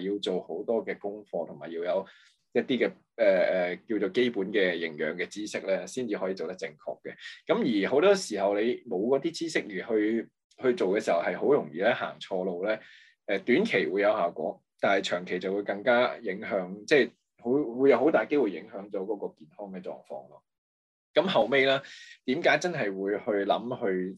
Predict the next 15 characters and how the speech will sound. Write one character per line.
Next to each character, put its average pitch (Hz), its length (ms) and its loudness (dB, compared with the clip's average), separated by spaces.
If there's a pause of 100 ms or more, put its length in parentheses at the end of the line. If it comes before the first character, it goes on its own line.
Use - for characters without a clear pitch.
出 - 140 -2
嚟 104 120 2 (120)
去 92 340 -4
講 85 320 -2
Keto - 440 -8
咧？ 90 240 -6 (320)
亦 117 80 0
都 160 160 2
係 107 140 4
因 117 100 4
為 107 80 2
呢 101 100 0
個 101 80 2
原 - 240 -6
因， 85 100 -10